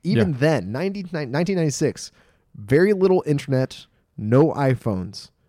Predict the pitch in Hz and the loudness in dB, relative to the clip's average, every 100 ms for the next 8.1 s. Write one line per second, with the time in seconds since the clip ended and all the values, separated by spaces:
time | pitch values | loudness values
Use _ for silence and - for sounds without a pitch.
0 | _ 107 123 151 170 170 185 165 156 143 | _ 0 2 2 0 0 -2 -2 0 0
1 | 139 139 143 _ 135 120 151 170 - - | 0 -2 -6 _ -2 4 4 2 -8 -4
2 | 147 180 196 160 175 - 160 139 139 - | 2 2 2 -4 -4 -6 -6 -8 -6 -4
3 | 139 - - 127 127 131 117 - 127 117 | -4 -4 -6 -2 -2 -2 -4 -4 -4 -2
4 | 123 - 131 156 196 170 190 - 202 180 | -4 -6 2 4 4 2 -2 0 -2 -2
5 | 151 156 156 139 131 - 139 147 151 127 | -4 -4 -4 -4 -6 -4 -2 0 0 0
6 | 170 180 185 - 180 139 151 - 147 - | 0 0 -4 -4 -8 -6 -6 -4 -6 -2
7 | 135 - 151 160 127 - 226 226 95 - | -4 0 0 0 -2 -4 -2 -2 -6 -10